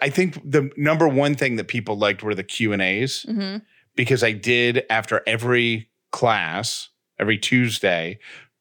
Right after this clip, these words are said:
Speaker 1: after the class for thirty minutes, I would just do a live Q and A. But then I also set up these mini Q and A's where, where you could sign up. I just opened these, this calendar thing and you could go pick a time. And I, and sometimes it was two people, sometimes it was five people,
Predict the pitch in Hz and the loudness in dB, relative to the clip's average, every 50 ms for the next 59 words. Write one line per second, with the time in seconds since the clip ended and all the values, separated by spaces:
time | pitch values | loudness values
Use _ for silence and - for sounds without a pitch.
0 | _ _ _ _ _ _ - 117 117 107 - 117 107 104 - 135 139 135 120 107 | _ _ _ _ _ _ -4 -4 -4 -2 -2 -2 -2 0 0 2 2 2 2 0
1 | 101 - - - 98 - - - 123 117 113 104 104 110 107 101 98 - 110 101 | -2 -4 -6 -8 -8 -4 0 2 2 2 2 0 0 0 0 0 0 0 0 -2
2 | 101 98 92 101 98 - 113 101 98 92 92 92 95 95 95 - - - 113 107 | -2 -2 -6 -8 -8 -6 -4 -2 0 0 0 0 0 -2 -4 -8 -6 -4 -2 -2
3 | 101 95 92 85 87 95 123 147 - - - - - - - 127 117 - 139 131 | 0 0 -2 0 0 0 -2 -2 -4 -8 -18 -20 -16 -6 -2 -2 0 2 2 2
4 | 131 131 127 120 120 117 - - 120 - - - 123 107 107 104 - - 101 95 | 2 2 2 2 2 2 0 -2 -2 -2 0 0 2 2 0 -2 -4 -6 -8 -8
5 | 92 - 95 98 104 110 113 117 117 113 - - 135 135 135 127 127 131 143 147 | -6 -4 -2 0 0 2 2 0 -2 -2 -2 0 0 2 2 2 2 2 2 0
6 | 139 - 117 104 101 98 90 - - 95 101 92 95 95 101 98 98 - 104 87 | 0 0 0 0 2 0 -2 -4 -4 -6 -4 -4 -4 -4 -6 -6 -6 -6 -8 -8
7 | 85 - _ _ _ _ _ _ _ _ _ _ _ _ - - - 110 104 104 | -10 -18 _ _ _ _ _ _ _ _ _ _ _ _ -6 -2 0 0 0 2
8 | 98 95 98 113 127 - - - - 98 107 98 92 92 - - 107 104 95 104 | 2 2 2 2 0 -2 -6 -12 -8 -6 -6 -6 -6 -6 -4 -4 -4 -4 -4 -4
9 | 104 104 98 95 87 - - 98 101 92 - - - 98 95 98 101 104 104 110 | -4 -4 -4 -6 -6 -8 -8 -8 -8 -8 -6 -4 -4 -2 -2 -2 -2 -4 -4 -4
10 | 113 - 113 110 110 107 101 95 95 95 90 98 92 - - 104 - 87 - - | -2 -2 -4 -2 -4 -4 -6 -8 -8 -6 -4 -4 -4 -4 -6 -8 -8 -8 -6 -4
11 | 98 90 90 95 98 113 120 - - - - - - _ - 104 104 98 98 98 | -4 -2 -2 -2 -2 -4 -6 -8 -12 -20 -20 -20 -14 _ -4 -2 -2 0 0 -2
12 | - - - 107 101 - - 98 - - 104 90 - 107 101 92 101 104 92 95 | -2 -4 -4 -4 -6 -6 -8 -8 -6 -6 -4 -2 -2 -4 -2 -4 -6 -8 -6 -8
13 | 95 92 92 - - - - 117 110 113 127 117 123 135 143 127 - 104 95 101 | -8 -6 -8 -8 -6 -2 -2 -2 -2 -2 -2 0 0 0 0 0 -2 -4 -2 -4
14 | 101 95 92 107 69 85 - - - 87 85 92 90 - 113 110 107 127 123 131 | -4 -4 -4 -6 -8 -8 -6 -2 -2 -2 -2 -2 -6 -6 -8 -4 0 2 2 2
15 | 139 - | 0 -2